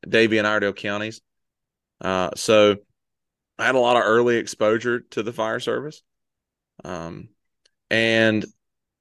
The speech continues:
but I, I feel like it's true too that I, I have been raised by a very, uh, a very diverse and a very, uh, wide open fire service village or emergency services village. Uh, you know, I, I just, m-, my brother-in-law,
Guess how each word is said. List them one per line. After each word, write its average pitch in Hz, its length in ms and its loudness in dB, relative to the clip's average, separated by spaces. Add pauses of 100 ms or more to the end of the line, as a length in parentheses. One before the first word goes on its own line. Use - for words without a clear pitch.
(180)
but 131 320 6
I, 120 380 2
I - 20 6
feel 143 200 2
like 135 160 2
it's - 160 -4
true 127 260 -2
too 123 260 2
that 110 180 2
I, 107 220 -4
I 123 160 4
have 170 100 4
been 131 180 -2
raised 113 340 -2
by 104 260 -4 (160)
a 104 120 -6
very, 110 640 -2 (460)
uh, 90 460 -4 (240)
a 104 80 0
very 107 300 2
diverse 107 600 2
and 104 140 -6
a 98 40 -6
very, 104 500 0 (180)
uh, 92 380 -6 (320)
wide 110 320 2
open 101 420 0 (220)
fire 110 220 2
service 104 280 -2
village 101 400 -2
or 98 40 -4
emergency 101 380 -4
services 95 460 -6
village. 95 540 -6 (640)
Uh, 90 320 -10 (580)
you 101 100 -4
know, 95 140 2
I, 90 320 0
I 104 60 2
just, 98 340 -2
m-, 101 180 -8
my 113 180 0
brother-in-law, 110 760 4